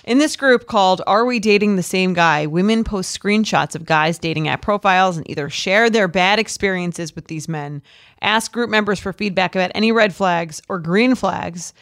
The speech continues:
they've encountered before setting up a date, or ask if the current guy is telling the truth about his monogamy before becoming exclusive. I'd say this is mostly a group warning women about red flags and bad experiences, but there are a good number of positive comments as well.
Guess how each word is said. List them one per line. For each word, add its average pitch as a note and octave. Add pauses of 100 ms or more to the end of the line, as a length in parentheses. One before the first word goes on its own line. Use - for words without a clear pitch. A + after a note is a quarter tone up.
(140)
they've F#3+
encountered G3
before F3
setting F3+
up E3
a E3+
date, B3 (220)
or -
ask A3+
if A#3
the G3
current G3+
guy E3
is E3+
telling E3+
the D#3
truth G#3+
about E3+
his D#3
monogamy F3
before E3
becoming E3+
exclusive. - (840)
I'd B3+
say C#4
this A#3
is G#3+
mostly G#3
a F3
group F#3
warning G#3+
women F#3+
about E3+
red F#3+
flags F3
and E3
bad F3
experiences, E3+
but E3
there D#3+
are -
a D#3+
good G#3
number A3+
of G#3+
positive G3+
comments D#3+
as E3+
well. G#3